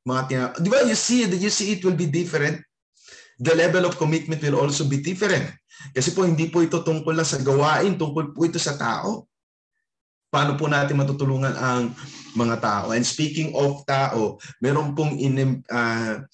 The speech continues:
in-emphasis si Pablo sa Roma na tao, no, na minister, na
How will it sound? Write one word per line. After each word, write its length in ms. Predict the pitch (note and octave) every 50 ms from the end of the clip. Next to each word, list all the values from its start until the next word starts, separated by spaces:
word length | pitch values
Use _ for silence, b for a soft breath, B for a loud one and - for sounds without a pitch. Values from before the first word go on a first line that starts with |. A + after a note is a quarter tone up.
| B B B B B _
in-emphasis 640 | B2 C3+ C#3 C3+ C3+ C#3 C#3 C3 - - B2 A2+ G#2+
si 160 | - - A2+ -
Pablo 400 | - B2 A#2 A#2 A2+ A2 G#2+ G2+
sa 160 | F#2+ - A2+ G#2+
Roma 460 | A2 A2+ A2+ G#2+ G2+ F#2 F#2 F#2 B B B B B _
na 160 | A2+ B2+ C3+
tao, 720 | C3+ - F#3 G3+ G#3 F#3+ - A2+ B2+ A#2+ B2 C3+ C3+ - B B B B B B B - C3
no, 400 | C3+ C#3 C#3+ D#3 - - - _ _ _ -
na 160 | C3+ C#3 C#3
minister, 680 | D3+ F3+ A3 A3 A3 - - - E3 D#3 D#3 D#3+ - -
na 320 | C#3 C#3+ C3+ C3+ C3+ B2+